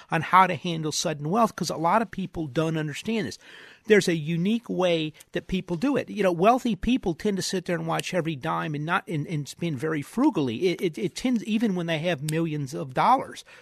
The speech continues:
Uh, we'd have clients, I'd sit down with some of our clients, and they would think they're going bankrupt, and they, they've got millions of dollars in the bank, and, and, and, you know, but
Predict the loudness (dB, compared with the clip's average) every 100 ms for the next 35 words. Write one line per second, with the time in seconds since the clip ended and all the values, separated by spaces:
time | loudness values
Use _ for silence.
0 | -20 -12 0 2 0 _ _ _ _ -6
1 | 0 2 2 0 -2 0 2 0 0 -2
2 | -2 0 0 0 -2 0 0 0 0 2
3 | 2 -2 -2 0 0 0 -4 -4 -2 -2
4 | -2 -6 -4 0 0 0 -2 -2 -4 -6
5 | -6 -12 -20 -16 -4 -2 0 0 0 -2
6 | 0 0 2 0 -2 -4 -6 -6 0 2
7 | 2 0 -2 -4 -2 0 0 -2 -4 -6
8 | -6 -6 -4 -4 -4 -6 -10 -4 -2 -2